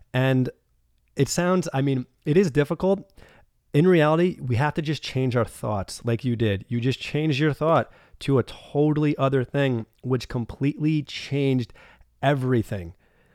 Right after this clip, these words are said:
Your reality in that moment totally changed. And then your negative, angsty feelings towards your, your love, your partner, your soulmate changed.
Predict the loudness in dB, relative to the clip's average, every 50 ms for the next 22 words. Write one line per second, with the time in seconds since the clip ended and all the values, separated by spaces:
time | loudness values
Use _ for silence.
0 | _ _ -2 2 2 4 4 4 4 4 4 4 4 4 4 2 2 0 -2 -2
1 | -2 -2 -2 0 0 2 2 2 2 0 -2 -6 -14 -20 -20 -8 0 4 6 8
2 | 8 8 6 4 2 -2 -2 -2 0 2 2 2 0 -2 -4 -8 -14 -20 -20 -20
3 | -20 -10 -4 -2 0 2 2 4 4 4 4 4 4 4 2 2 2 0 0 0
4 | -2 -4 -6 -4 -2 0 0 0 -2 -4 -4 -2 -2 -2 -4 -8 -4 0 2 4
5 | 4 4 4 4 2 2 0 -2 -2 -6 -12 _ _ _ _ _ -16 -12 -8 -4
6 | 0 2 2 2 0 0 0 2 2 2 0 -4 _ _ -8 -4 0 0 0 2
7 | 2 4 6 6 6 4 4 2 0 0 -2 -4 -2 0 0 2 2 0 0 -2
8 | -4 -4 -2 0 0 2 4 4 4 4 4 2 0 -4 -10 -20 _ _ _ _
9 | _ _ _ -14 -6 -2 0 2 2 2 2 0 -2 -6 -12 -16